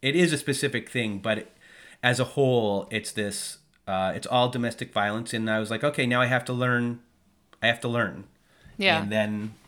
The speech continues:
Speaker 1: and then, you know, when you think about things that are meant to be or just happen,
Speaker 2: Mm-hmm.
Speaker 1: and you're like, "Oh, that thing happens to different people. It just doesn't happen to me."
Speaker 2: Yeah.
Speaker 1: You know,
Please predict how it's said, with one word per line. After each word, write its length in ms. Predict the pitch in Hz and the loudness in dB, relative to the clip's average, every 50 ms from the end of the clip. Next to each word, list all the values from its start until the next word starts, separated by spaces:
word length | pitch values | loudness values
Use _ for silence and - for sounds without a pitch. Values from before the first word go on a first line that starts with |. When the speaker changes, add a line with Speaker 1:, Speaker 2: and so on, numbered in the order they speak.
| - - - - - - - - - - _ _ _ _ _ - - - - - - - | -20 -20 -20 -20 -20 -20 -20 -20 -20 -20 _ _ _ _ _ -20 -20 -20 -20 -16 -12 -10
Speaker 1:
and 100 | 107 107 | -2 2
then, 440 | 127 139 151 147 147 147 139 - - | 4 4 4 2 0 -4 -6 -10 -10
you 140 | - - 123 | -6 -4 0
know, 320 | 107 104 98 95 98 98 - - _ _ - - - - - - - - _ _ | 0 0 0 0 -2 -6 -10 -16 _ _ -20 -20 -20 -20 -20 -20 -20 -20 _ _
when 220 | - 117 127 131 131 | -2 0 2 2 2
you 140 | 127 127 123 | 2 2 0
think 300 | 127 - - 180 175 175 | -2 -2 -2 -2 0 2
about 520 | 170 143 123 123 117 113 113 104 - - - _ _ _ _ _ _ _ _ _ _ _ _ _ _ _ _ _ _ _ _ - 87 92 - - - - - _ _ _ _ _ _ _ | 0 2 4 6 6 6 4 0 -4 -8 -16 _ _ _ _ _ _ _ _ _ _ _ _ _ _ _ _ _ _ _ _ -20 -20 -20 -20 -20 -20 -20 -20 _ _ _ _ _ _ _
things 300 | - 151 143 147 147 131 | 0 2 2 4 2 2
that 200 | 135 131 110 - | 4 2 2 2
are 140 | - 107 107 | 0 0 0
meant 280 | 107 120 131 135 131 131 | 2 4 2 2 2 0
to 120 | - 127 | -2 -4
be 460 | 95 87 120 123 131 131 131 131 123 - _ _ - | 0 2 2 4 4 4 2 0 -4 -10 _ _ -6
or 140 | 104 104 | -4 -2
just 220 | 101 110 107 - - | -2 -2 -2 -2 -4
happen, 680 | - - - 117 117 123 123 - 139 139 139 143 147 - _ - - | -4 0 2 4 4 4 4 4 2 2 2 -2 -6 -10 _ -16 -10
Speaker 2:
Mm-hmm. 200 | - 180 170 165 180 - | -8 -8 -6 -4 -4 -4
Speaker 1:
and 40 | 107 | -2
you're 80 | 113 110 | -2 -2
like, 160 | 104 107 - | -2 0 0
"Oh, 100 | 151 135 | 0 2
that 220 | 123 135 131 123 - | 4 2 2 0 0
thing 220 | - 131 131 120 | -2 -2 0 0
happens 440 | - 135 123 123 123 135 127 127 123 | 2 2 2 2 2 2 -2 -2 -2
to 100 | - - | -4 -6
different 480 | 110 104 123 113 - - 110 107 - - | -4 -4 -4 -4 -4 -4 -4 -4 -4 -6
people. 380 | - - 151 135 - 110 101 92 | -6 -4 -4 -2 0 0 0 0
It 80 | 92 | 0
just 180 | - 117 - - | -2 -4 -2 -2
doesn't 220 | 120 104 - 104 | -4 -4 -4 -4
happen 320 | 92 127 117 113 - - - | -2 -2 -2 -2 -2 -4 -8
to 140 | - - | -8 -6
me." 380 | 107 110 110 107 98 90 90 - _ _ - - - - | -4 -2 -2 -2 -4 -6 -8 -12 _ _ -20 -20 -14 -10
Speaker 2:
Yeah. 160 | 175 160 160 | -8 -6 -6
Speaker 1:
You 40 | 101 101 | -4 -4
know, 240 | 101 98 - - | -4 -6 -6 -8